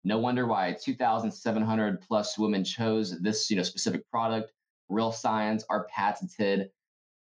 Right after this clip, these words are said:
you know, complex taps into your hair, natural phases of growth to work quicker and longer than any other product. So real people,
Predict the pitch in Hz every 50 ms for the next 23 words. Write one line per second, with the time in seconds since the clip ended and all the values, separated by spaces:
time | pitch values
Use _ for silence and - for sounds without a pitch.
0 | _ _ _ _ _ _ _ _ _ 98 98 92 - - - 117 113 113 104 113
1 | 107 107 - - - 123 110 113 113 117 117 98 101 - - 98 117 120 120 117
2 | 117 113 113 107 104 113 110 - 85 90 - - 101 98 98 95 98 - - -
3 | 98 104 104 107 104 - 98 90 87 82 - - - - 120 107 - 110 107 95
4 | 90 92 92 98 104 101 95 95 - - 92 98 104 101 98 98 92 90 - -
5 | - 85 82 85 78 76 - - - - _ _ _ _ _ _ _ - - -
6 | - 113 107 104 98 98 95 92 - 117 127 123 120 98 - 117 123 120 110 -
7 | 120 120 120 117 113